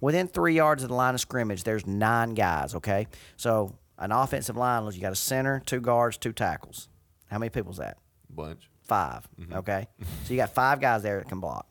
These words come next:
Speaker 1: all right?
Speaker 2: Yep.
Speaker 1: You may bring one tight end in, all right? There's six guys that can block, all right? So if your O-lines, and they're not great to begin with, we're not trying to say that, but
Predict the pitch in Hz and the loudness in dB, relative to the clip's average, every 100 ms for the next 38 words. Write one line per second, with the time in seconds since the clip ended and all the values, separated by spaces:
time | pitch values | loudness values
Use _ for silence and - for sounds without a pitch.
0 | _ - 80 104 - - _ 113 143 156 | _ -10 -6 -6 -8 -18 _ -4 0 2
1 | 143 127 120 107 113 107 110 95 90 80 | 2 2 0 0 -2 0 0 -2 -4 -8
2 | 64 57 113 - 98 98 107 - 143 - | -10 -14 -14 -8 -6 -4 -4 -2 -2 -2
3 | - 82 78 - 78 76 50 - _ _ | -2 -2 -4 -10 -10 -8 -8 -10 _ _
4 | _ _ _ _ _ 87 82 110 - - | _ _ _ _ _ -2 0 -2 -6 -20
5 | - - - 143 127 139 190 180 147 135 | -20 -10 2 4 4 4 4 4 4 4
6 | 131 113 101 107 131 135 - - 98 123 | 2 0 -2 -2 2 0 -2 -6 2 2
7 | 131 - - 98 131 101 73 87 95 104 | 2 -4 -10 -4 -2 -2 -4 -6 -2 -2
8 | 76 - 117 123 120 151 135 92 80 87 | -2 0 2 2 2 2 0 -2 -6 -10
9 | _ _ _ _ _ - 139 131 120 | _ _ _ _ _ 0 4 4 4